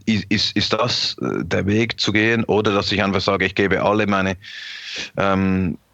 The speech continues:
dass es halt ausfällt, weil ich alle meine Daten an einem Ort habe. Auf der anderen Seite, hab, wenn ich alle Daten an einem Ort habe, können die auch sagen, "Weißt du was, ihr seid mir jetzt nicht mehr genehm."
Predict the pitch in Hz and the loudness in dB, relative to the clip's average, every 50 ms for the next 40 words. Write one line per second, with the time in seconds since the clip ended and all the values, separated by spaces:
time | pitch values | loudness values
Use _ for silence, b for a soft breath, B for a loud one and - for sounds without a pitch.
0 | _ _ _ _ _ _ _ _ _ _ _ - 117 113 - 104 95 117 98 92 | _ _ _ _ _ _ _ _ _ _ _ -2 -2 0 0 0 2 2 2 2
1 | 85 85 101 117 120 - - 139 139 151 131 - 113 107 104 101 98 - - - | 2 2 2 2 0 0 0 0 0 0 0 0 0 2 2 0 0 -2 -4 -6
2 | - - - - 107 107 107 98 95 98 98 95 90 95 92 98 87 - 98 95 | -6 -6 -2 0 0 2 2 2 2 2 2 2 2 2 2 2 0 0 2 2
3 | 95 101 113 131 135 135 135 131 - 123 120 127 123 127 113 104 101 - 107 95 | 2 2 2 2 2 0 0 0 2 2 2 2 2 2 0 0 0 0 0 0
4 | 101 107 110 104 - 104 101 104 101 104 110 95 B B B B B B B - | 2 2 0 0 0 0 0 0 0 0 0 -2 B B B B B B B -2
5 | - 104 87 110 110 110 101 117 101 110 113 107 107 107 104 104 - 104 98 98 | 0 0 2 2 2 2 2 2 2 2 2 2 2 2 2 2 2 2 2 2
6 | 98 98 113 123 120 82 101 113 123 - 127 113 104 101 107 107 101 - - 123 | 2 2 2 2 2 2 0 0 0 0 2 2 2 2 0 -2 -2 0 0 0
7 | 120 123 117 113 113 107 101 98 104 - - - 107 110 113 104 110 104 104 101 | 2 2 2 2 2 2 2 2 0 0 0 0 0 2 2 2 0 0 0 0
8 | 78 57 82 104 127 139 - - 151 123 120 135 151 - - - B B B B | -2 0 0 0 0 0 0 -2 0 0 0 0 0 -2 -4 -8 B B B B
9 | B - 104 101 - 107 107 110 - 117 107 101 - - - 117 117 - - 113 | B -2 0 0 2 2 0 0 2 2 2 2 0 0 0 0 0 0 0 0
10 | 104 98 - 95 92 95 101 110 110 92 85 78 | 0 0 0 0 2 2 2 2 0 0 -2 -4